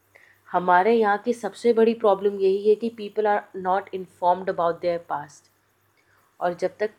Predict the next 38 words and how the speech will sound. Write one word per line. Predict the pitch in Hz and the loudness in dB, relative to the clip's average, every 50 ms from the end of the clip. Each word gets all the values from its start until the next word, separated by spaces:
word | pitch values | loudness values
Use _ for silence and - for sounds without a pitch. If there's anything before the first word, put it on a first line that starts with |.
| _ - | _ 2
पास्ट | 196 185 185 208 208 - - - _ - | 4 4 4 4 0 -6 -16 -20 _ -6
की | 233 247 | -4 -2
नॉलेज | 226 208 190 175 175 175 180 196 196 190 - - - 180 | -2 0 0 2 2 2 4 2 2 2 -2 -10 -12 -6
नहीं | 175 175 175 175 202 208 190 | -2 -2 -2 0 0 -2 -2
होगी | 190 185 180 175 185 190 | -2 -2 -2 0 0 0
लोगों | 180 170 165 156 170 170 | 2 0 0 -2 -4 -8
को, | 165 - 151 147 151 _ _ _ _ _ _ _ _ _ _ _ - | -10 -10 -14 -14 -16 _ _ _ _ _ _ _ _ _ _ _ -4
तब | 196 190 - | -4 -4 -2
तक | - 214 208 185 | -2 -4 -2 -2
we | 196 196 190 _ - | -6 -6 -4 _ 4
can't | 196 185 190 202 214 196 190 | 6 6 6 4 2 -2 -6
dream | 180 180 185 185 | -6 -6 -4 -4
of | 180 170 170 - 190 | -4 -6 -6 -8 -14
a | - - - - 180 | -16 -14 -8 -4 -2
glorious | 180 175 180 180 180 180 - - - - 170 | 0 0 0 -2 -4 -6 -8 -12 -16 -14 -12
future। | 156 147 - - 156 147 151 147 _ _ _ _ _ _ _ _ _ _ _ _ _ _ _ _ _ _ _ _ _ _ _ _ _ _ _ _ _ - | -12 -12 -12 -14 -16 -16 -18 _ _ _ _ _ _ _ _ _ _ _ _ _ _ _ _ _ _ _ _ _ _ _ _ _ _ _ _ _ _ 0
और | 175 170 175 196 220 226 | 2 2 4 2 0 -2
सबसे | 226 - 254 233 240 - - 254 | -4 -6 -6 -6 -6 -6 -10 -10
दुख | 240 185 170 214 202 - | -8 -4 -4 -4 -4 -4
की | _ - 240 | _ -6 -6
बात | 226 190 208 196 202 202 - - | -4 -2 -2 -2 -2 -4 -6 -8
तो | 220 | -8
ये | 196 175 165 175 190 208 220 | -8 -4 0 2 4 4 4
है | 208 190 156 151 175 - _ _ _ _ _ _ _ _ _ _ _ | 4 0 -4 -8 -8 -14 _ _ _ _ _ _ _ _ _ _ _
कि | - 214 | -8 -6
नालंदा | 196 185 170 170 165 165 165 175 175 185 185 214 220 | -6 -4 -2 0 0 0 0 0 -4 -2 0 0 0
के | 220 - 240 | 0 -2 -4
पास | 240 - 196 185 190 196 - - | -4 0 0 0 0 0 -2 -6
एक | 226 226 - - | -6 -6 -6 -8
जगह | - 156 156 147 170 190 196 185 170 | -10 -8 -8 -8 -10 -8 -8 -8 -8
है | 165 190 _ _ _ _ _ _ _ _ _ _ _ 147 | -10 -10 _ _ _ _ _ _ _ _ _ _ _ -20
जिसका | 165 170 - - - - 214 220 | -20 -20 -20 -16 -10 -8 -6 -6
नाम | 214 196 180 175 175 170 185 190 190 | -6 -6 -2 0 2 2 2 0 0
है | 185 208 214 | -4 -6 -6
बख्तियारपुर, | 208 190 165 - 175 175 - - _ _ - 196 196 202 196 202 196 - _ - 170 170 165 170 175 175 165 165 | -6 -8 -6 -8 -8 -8 -8 -14 _ _ -4 0 2 2 2 0 -2 -4 _ -2 -2 -2 -2 -2 -8 -14 -12 -8
named | 170 180 190 202 196 190 | -4 -4 -4 -4 0 0
after | 185 175 175 - - 185 180 | 0 0 0 -2 -4 -4 -2
a | 180 | -2